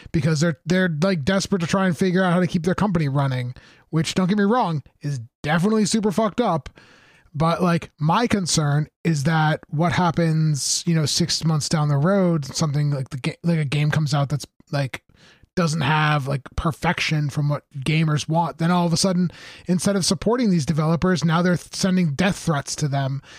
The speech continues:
because they had to stand up for their freedoms and their rights.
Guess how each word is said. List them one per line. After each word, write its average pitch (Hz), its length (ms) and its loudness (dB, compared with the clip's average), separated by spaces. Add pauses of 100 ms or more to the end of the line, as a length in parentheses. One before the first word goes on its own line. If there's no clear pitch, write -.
(160)
because 160 420 0
they 170 80 0
had 165 120 2
to 143 80 -2
stand 156 280 0
up 151 120 -2
for 170 120 -2
their 156 200 2
freedoms 156 460 0
and 151 100 0
their 143 120 2
rights. 147 520 -4